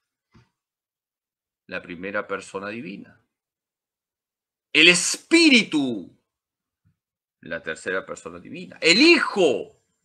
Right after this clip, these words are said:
la segunda persona divina. La prueba de que sois hijos es que Dios ha enviado a nuestros corazones el Espíritu de su Hijo, es decir, el Espíritu Santo que clama, "Abba, Padre".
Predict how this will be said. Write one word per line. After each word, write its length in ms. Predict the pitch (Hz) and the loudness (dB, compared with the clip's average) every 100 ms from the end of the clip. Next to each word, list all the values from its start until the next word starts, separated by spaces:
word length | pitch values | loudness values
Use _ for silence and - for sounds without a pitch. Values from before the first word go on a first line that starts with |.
| _ _ _ _ | _ _ _ _
la 120 | - | -20
segunda 460 | 85 85 90 90 92 | -20 -18 -18 -14 -14
persona 340 | - - - - | -16 -20 -20 -20
divina. 460 | - - _ _ _ _ _ _ _ _ _ _ _ | -20 -20 _ _ _ _ _ _ _ _ _ _ _
La 200 | - 190 | 4 4
prueba 320 | 202 285 302 285 | 8 10 10 10
de 140 | 240 | 8
que 140 | 240 | 4
sois 340 | 240 269 269 247 | -2 -4 -6 -6
hijos 320 | 285 269 247 | -4 -2 -2
es 120 | 269 269 | -4 -4
que 140 | 247 | -6
Dios 240 | 254 269 | -4 -2
ha 40 | 262 | -2
enviado 540 | 240 240 277 285 269 | -2 0 2 4 2
a 60 | 254 | 0
nuestros 340 | 233 214 233 | -2 -8 -10
corazones 520 | 226 226 220 269 269 | -8 -10 -8 -6 -6
el 140 | 247 233 | -4 -2
Espíritu 880 | 220 - _ _ 330 330 277 - 240 | -4 -6 _ _ -2 0 -2 -4 -2
de 120 | 214 | -2
su 180 | 208 220 | -4 -4
Hijo, 320 | 294 269 220 | -2 -2 -6
es 60 | 240 | -6
decir, 240 | 240 269 | -8 -8
el 120 | 254 | -6
Espíritu 400 | 220 240 262 220 | -6 -6 -10 -10
Santo 500 | 185 302 311 247 208 | -4 0 0 -2 -8
que 160 | 180 185 | -8 -10
clama, 360 | 254 320 254 - | -6 -6 -6 -8
"Abba, 460 | - 277 247 190 _ | -6 -6 -6 -10 _
Padre". 760 | 269 285 165 139 120 98 - | -4 -2 -4 -8 -10 -12 -18